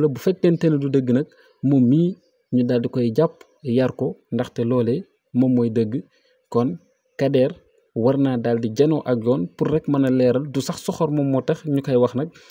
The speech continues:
wante rek, euh, raga-, weddi moom du, nu-, nuñ koy waxeeti, euh, weddi du ragal, wante teggi tuuma la. Kon nag loolee moom moo tax ñu yëkkate woon yi li kàddu pour dikk def partage ak yéen,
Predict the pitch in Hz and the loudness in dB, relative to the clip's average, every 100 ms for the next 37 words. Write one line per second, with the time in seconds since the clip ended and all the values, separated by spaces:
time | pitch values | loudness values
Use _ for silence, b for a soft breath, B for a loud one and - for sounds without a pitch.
0 | B - 127 254 123 151 - _ b b | B 0 2 2 0 -2 -6 _ b b
1 | b 143 135 123 123 120 120 123 - 135 | b 4 4 4 2 2 2 0 -2 0
2 | 151 151 139 160 139 131 127 214 - _ | 0 2 4 2 2 2 0 -2 -12 _
3 | 143 143 139 131 - 143 135 151 165 151 | -4 0 2 2 0 -2 2 2 2 0
4 | 160 160 143 131 117 - 160 b b b | 2 4 2 2 0 0 -8 b b b
5 | - 139 127 127 127 127 127 127 139 156 | 4 6 6 6 4 4 2 2 4 6
6 | 131 135 147 127 127 139 135 - 143 123 | 4 2 4 4 4 2 -2 -2 -2 -2
7 | - 120 110 101 104 _ _ _ - 120 | -2 0 0 -2 -10 _ _ _ -2 0
8 | 139 - b b b 120 139 123 156 - | 0 -2 b b b 0 2 2 0 -6
9 | - 135 151 131 - - 139 135 - - | -2 -2 0 -2 -4 -4 -2 -2 -4 -4
10 | 165 156 135 139 - 123 123 165 b b | -2 -2 -4 -6 -4 -4 -4 -8 b b
11 | b - 147 160 180 156 147 - 151 156 | b -4 -4 -4 -6 -2 -2 -2 -4 -4
12 | - 135 117 - 143 135 127 143 | -2 -2 -4 -4 -6 -2 0 -2